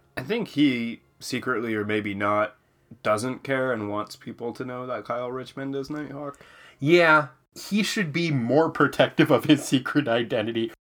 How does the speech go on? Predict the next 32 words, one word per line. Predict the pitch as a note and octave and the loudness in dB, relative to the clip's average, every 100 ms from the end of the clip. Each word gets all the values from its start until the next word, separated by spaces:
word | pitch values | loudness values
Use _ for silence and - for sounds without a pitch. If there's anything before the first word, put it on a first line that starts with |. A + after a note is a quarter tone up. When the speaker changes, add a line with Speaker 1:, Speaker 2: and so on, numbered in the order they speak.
| - | 0
Speaker 2:
because | D3+ D#3 G3+ G3 | 0 6 4 4
he | F#3+ | 0
started | - E3 E3+ D#3+ | 4 6 6 6
his | D3 D#3+ | 2 2
career | - D3+ D#3 | 4 6 6
as | C#3 C3+ | 4 2
a | |
supervillain | B2 D#3 D3 A#2+ A2+ G#2+ G#2+ G#2 - - - | 0 0 2 0 2 2 2 -4 -12 -20 0
and | C3+ A#2+ A2 | 2 2 2
never | B2 C3+ B2 | 4 6 4
was | B2 A2 | 4 0
prosecuted | - C#3+ A#2+ - - F2+ F2 - | 2 4 4 0 -4 -6 -6 -8
for | E2+ | -8
that. | D2+ D2+ - _ - | -8 -12 -16 _ -8
Speaker 1:
Yeah, | A2 C3 C3 | 0 2 2
I | |
don't | B2 B2+ | -2 -6
know | B2 | -8
if | A#2 | -8
there's | B2+ A2 | -8 -8
a | A#2 | -10
statute | - A2+ A2 C#3+ C3+ | -6 -4 -4 -10 -12
of | A#2 | -10
limitations | B2+ B2 A#2+ A#2+ - C3+ C3 | -8 -8 -10 -12 -10 -10 -10
on | C3+ C3 | -10 -10
supervillainy. | C#3+ C3+ C#3 C3+ C#3+ C#3+ D#3 C#3+ _ _ _ - | -10 -6 -6 -4 -6 -6 -8 -10 _ _ _ 2
Speaker 2:
Doesn't | F4+ F4+ | 4 2
seem | - F#3+ | 2 4
like | D3 - | 4 2
there | - | -6
should | - E3+ F#3 | 0 0 0
be. | - E2+ | -4 -10